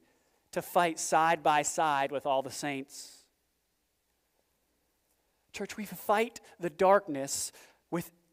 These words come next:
everyday faithfulness, everyday obedience to the Lord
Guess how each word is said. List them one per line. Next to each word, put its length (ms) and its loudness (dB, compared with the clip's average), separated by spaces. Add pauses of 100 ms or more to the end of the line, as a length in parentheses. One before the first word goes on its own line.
(140)
everyday 600 2
faithfulness, 1040 -2 (1160)
everyday 500 4
obedience 920 0 (300)
to 120 -4
the 100 -4
Lord 480 0